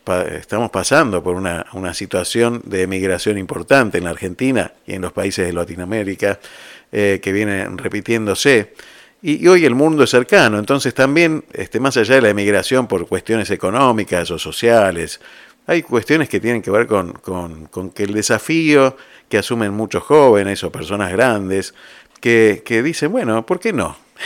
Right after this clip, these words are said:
Empiezan a asumir estos desafíos. Hoy el mundo es mucho más cercano. Eh, yo recuerdo cuando mi abuelo vino a la Argentina,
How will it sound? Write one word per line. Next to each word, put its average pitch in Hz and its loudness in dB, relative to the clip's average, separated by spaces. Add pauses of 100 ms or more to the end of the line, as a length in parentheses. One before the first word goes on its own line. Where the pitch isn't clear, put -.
(220)
Empiezan 123 -2
a 123 4
asumir 123 0
estos 110 0
desafíos. 101 -4
Hoy 143 4
el 135 2
mundo 147 -2
es 113 -2
mucho 147 0
más 92 -4
cercano. 92 -6 (560)
Eh, 95 0
yo 107 2
recuerdo 107 6
cuando 95 0
mi 98 -2
abuelo 104 4
vino 98 -2
a 110 -8
la 101 -2
Argentina, 107 -2